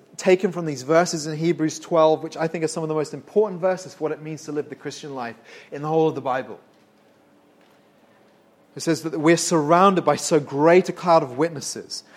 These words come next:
So let us lay aside every weight and sin, sin which clings so closely. In other words, as you're going through life, you have to make choices. So how do you make that choice to turn away from the things which are so seductive and tempting and delightful, which for Stephen in that moment might have been,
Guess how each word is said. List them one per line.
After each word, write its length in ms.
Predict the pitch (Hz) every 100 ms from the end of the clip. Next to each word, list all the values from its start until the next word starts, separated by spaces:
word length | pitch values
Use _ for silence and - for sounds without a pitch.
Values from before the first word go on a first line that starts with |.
| - -
So 100 | 131
let 200 | 143 165
us 160 | 160
lay 260 | 156 165 190
aside 300 | 185 180 160
every 300 | 170 196 220
weight 380 | 156 190 196 190
and 140 | 143
sin, 460 | - - 190 160 139
sin 300 | - 202 175
which 220 | 139 -
clings 220 | - 165 151
so 120 | 143
closely. 400 | - 143 139 120
In 60 | 131
other 120 | 190
words, 180 | 175 - - - _ - -
as 140 | 151 156
you're 80 |
going 200 | 180 202
through 160 | 214 202
life, 300 | 196 190 180
you 80 | 175
have 120 | 175
to 80 | -
make 180 | 170 170
choices. 500 | - 165 151 120 95
So 60 | 139
how 280 | - 214
do 120 | 226 220
you 80 |
make 220 | 196 196 151
that 160 | 156
choice 460 | - 190 147 131 - - -
to 80 |
turn 240 | 147 202 190
away 180 | 190 180
from 160 | 170
the 60 | 151
things 260 | 190 175
which 140 | 147 147
are 40 |
so 220 | - 196
seductive 800 | 190 - 156 180 170 - 175 160 - -
and 140 | 135 135
tempting 580 | - 180 185 170 156 147 -
and 140 | 143
delightful, 460 | 143 151 156 - 113
which 200 | 127 151
for 240 | - 190
Stephen 360 | 190 - 269 196
in 80 | 160
that 160 | 151
moment 280 | 170 175 131
might 160 | 135 139
have 120 | 135
been, 280 | 139 135